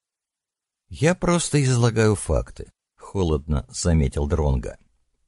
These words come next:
«У меня не осталось сомнений, что Блумберг мог инсценировать свою смерть, потому что захотел сбежать не только от своих врагов, но и от своей семьи. Вчера вечером, узнав об этом,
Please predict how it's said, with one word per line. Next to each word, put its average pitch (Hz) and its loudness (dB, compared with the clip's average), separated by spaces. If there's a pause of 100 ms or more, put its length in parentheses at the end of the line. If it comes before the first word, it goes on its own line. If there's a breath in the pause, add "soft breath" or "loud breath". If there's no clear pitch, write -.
(140)
«У 101 -2
меня 151 2
не 160 2
осталось 71 0
сомнений, 175 0
что - -6
Блумберг 156 -2 (400)
мог 185 0
инсценировать 160 2
свою 143 2
смерть, 135 0 (140)
потому 123 2
что 107 2
захотел 110 0
сбежать 98 0
не 67 -2
только 160 0
от 156 0
своих 143 0
врагов, 123 2 (220)
но 90 2
и 180 2
от 175 2
своей 92 2
семьи. 62 0 (760)
Вчера - 0
вечером, 175 -2
узнав 73 -2
об 71 -2
этом, 62 -4